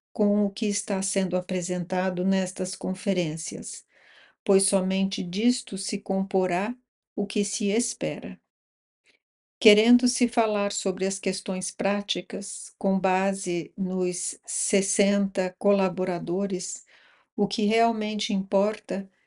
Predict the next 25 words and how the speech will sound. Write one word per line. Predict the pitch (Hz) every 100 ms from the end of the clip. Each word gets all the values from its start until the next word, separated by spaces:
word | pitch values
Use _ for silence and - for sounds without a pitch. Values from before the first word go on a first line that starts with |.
| _
é | 202
encontrar | 208 220 233 233 226 208 214 214
as | 202 196
sugestões | - 190 185 185 - 202 233 233
e | 214
os | 208
fundamentos | - 208 196 185 185 190 202 196
práticos | - 190 202 202 - - 196
para | - 196 196 180
esses | 185 190 - 196 -
sessenta | - - 202 196 - 220 226 202
agricultores | 190 190 - 190 185 196 185 185 190
concretos. | - 190 175 - 180 175 - - - - - _ _ _ _ _ _ _ _ _ _ _ _
E | 214 220 214 208 202 -
então | 214 208 - 247
se | 247 -
tratará | 220 226 202 202 196 185 185 -
primeiramente | 233 247 220 202 196 180 190 220 233 -
de | 196 196
pesquisar | 196 240 247 - 247 247 196 208 233 - _ _ _ -
o | 214
que | 214 254
sabemos | 247 247 196 190 226 208 190 - -
nesse | 196 226 240 247
sentido. | 233 214 208 208 208 208